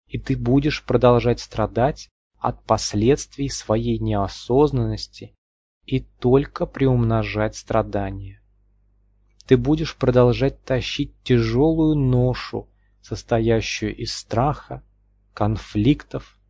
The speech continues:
проблем и боли. Страдание, порожденное таким образом, в конце концов вытолкнет тебя из состояния неосознанности.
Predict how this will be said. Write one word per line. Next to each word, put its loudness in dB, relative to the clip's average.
проблем 0
и -6
боли. -2
Страдание, -2
порожденное 2
таким -4
образом, 0
в -20
конце 2
концов -4
вытолкнет 4
тебя 0
из -6
состояния -4
неосознанности. -4